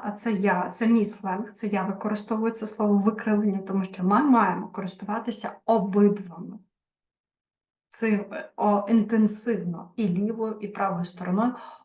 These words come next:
однаково протягом доби. Але це дуже рідкісна історія. Дуже рідкісна.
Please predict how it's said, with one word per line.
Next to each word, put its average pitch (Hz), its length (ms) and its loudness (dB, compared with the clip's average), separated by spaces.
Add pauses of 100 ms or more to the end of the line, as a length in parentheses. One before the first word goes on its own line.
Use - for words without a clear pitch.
(100)
однаково 208 920 6
протягом 185 580 -2
доби. 170 320 -4 (2750)
Але 226 680 4 (200)
це - 160 -4
дуже 240 300 2
рідкісна 180 480 -6
історія. - 420 -16 (1120)
Дуже 185 520 4
рідкісна. - 560 -16